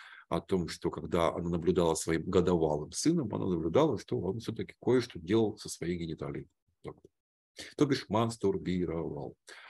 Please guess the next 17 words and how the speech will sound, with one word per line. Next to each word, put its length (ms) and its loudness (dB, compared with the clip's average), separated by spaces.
Вот. 260 -4
Показывается 400 2
чем-то 240 -2
нереальным, 360 6
такое 200 0
бывает. 380 -4
Очень 400 6
редко, 320 -6
но 140 -4
бывает. 420 -4
А 100 4
так 340 4
вот 140 -6
мастурбация 640 0
можно 220 0
начинать, 360 -4
там, 140 -6